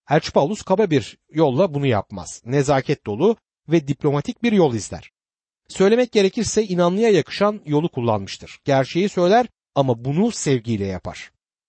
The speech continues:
Uyuyanlar konusunda Elçi Paulus bedenin ölümünden bahseder. Bu asla ruhun ölümü olamaz. Çünkü ruh ölümsüzdür. Bu bölümde ilerlerken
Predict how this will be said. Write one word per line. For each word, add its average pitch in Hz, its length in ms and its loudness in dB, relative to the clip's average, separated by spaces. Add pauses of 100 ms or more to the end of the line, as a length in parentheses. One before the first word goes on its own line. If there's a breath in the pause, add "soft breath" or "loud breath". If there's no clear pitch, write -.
(240)
Uyuyanlar 214 520 2
konusunda 117 640 -2 (320)
Elçi 156 240 2
Paulus 214 380 0
bedenin 160 500 0
ölümünden 139 480 2
bahseder. 98 540 -4
Bu 170 260 0
asla 165 440 2 (300)
ruhun 175 540 2
ölümü 147 260 2
olamaz. 107 640 -2 (460)
Çünkü 247 280 -2
ruh 226 380 2
ölümsüzdür. 135 600 -2 (320)
Bu 233 180 -2
bölümde 143 300 2
ilerlerken 160 600 2